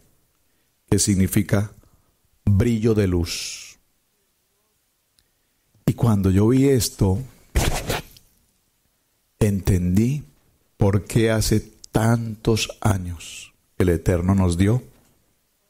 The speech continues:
faros de luz. Entendí por qué mi apellido es Alfaro. Entendí por qué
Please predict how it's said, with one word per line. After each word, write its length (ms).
faros 680
de 240
luz. 520
Entendí 440
por 200
qué 140
mi 120
apellido 500
es 400
Alfaro. 1500
Entendí 540
por 280
qué 580